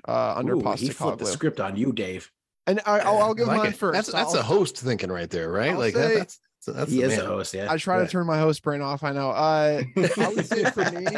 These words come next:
Speaker 1: definitely David Raya. You definitely pushed that one through. I'm terrified as shit about it, though. Pardon my French, 'cause I,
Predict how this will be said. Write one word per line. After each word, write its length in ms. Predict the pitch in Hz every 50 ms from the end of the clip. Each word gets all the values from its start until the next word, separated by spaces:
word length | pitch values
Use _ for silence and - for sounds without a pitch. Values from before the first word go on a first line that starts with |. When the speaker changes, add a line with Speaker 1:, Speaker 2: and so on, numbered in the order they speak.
| - - 151 - - - 151 - _ _ _ _ _
Speaker 1:
definitely 460 | - 170 170 165 - 185 185 185 180 170
David 300 | 147 165 160 165 180 170
Raya. 380 | 160 156 151 151 147 151 151 147
You 120 | 147 143
definitely 500 | 135 131 151 147 139 - 170 151 147 147
pushed 260 | - 160 147 139 -
that 160 | 147 139 139
one 160 | 131 131 135 135
through. 380 | - 135 131 131 131 131 131 -
I'm 140 | - 139 143
terrified 640 | 135 - 170 143 143 147 139 - 147 139 135 139 139
as 100 | 139 135
shit 240 | - - 151 139
about 280 | 139 139 143 139 135 135
it, 120 | 139 135
though. 200 | - 131 127 127
Pardon 300 | 127 - - 135 139 143
my 120 | 143 135 135
French, 360 | - - 131 127 131 139 - -
'cause 160 | - 135 123
I, 180 | 139 135 127